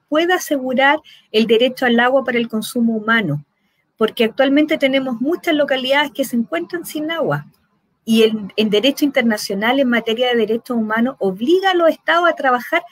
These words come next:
para lograr el acceso universal al agua y el saneamiento para todos. Y algo que aquí en Chile, aún en el dos mil veintiuno, no hemos logrado implementar.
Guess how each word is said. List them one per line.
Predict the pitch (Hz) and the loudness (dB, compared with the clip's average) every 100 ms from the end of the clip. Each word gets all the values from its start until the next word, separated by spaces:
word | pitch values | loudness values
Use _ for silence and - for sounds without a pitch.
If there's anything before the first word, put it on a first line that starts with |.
| - _ | -20 _
para | - 247 | 0 2
lograr | 240 247 294 | 4 4 4
el | 302 | 2
acceso | 285 - 302 | 0 -4 -2
universal | 311 277 240 - 320 | 2 2 0 -2 -2
al | 302 | 0
agua | 254 226 - | 0 0 -4
y | 208 | -6
el | 220 | -6
saneamiento | 233 208 208 233 269 277 | -6 -8 -4 -2 -2 -4
para | 262 240 | -4 -4
todos. | 233 285 185 - _ _ _ | -2 -2 -2 -8 _ _ _
Y | 214 | 0
algo | 233 247 269 | 2 4 4
que | 240 | 2
aquí | 233 | 0
en | 185 190 | -2 -4
Chile, | - 269 247 220 - - | -2 -2 0 -2 -4 -6
aún | 190 247 285 | -2 0 2
en | 214 | 0
el | 196 185 | -2 -4
dos | 180 185 | -4 -4
mil | 220 262 | -2 -4
veintiuno, | 262 233 - 240 254 294 | -2 -2 -2 -4 -4 -6
no | 233 | -6
hemos | 202 214 220 | -4 -4 -4
logrado | 196 190 190 | -6 -6 -6
implementar. | 196 - 180 170 156 - 147 | -6 -8 -8 -8 -12 -12 -12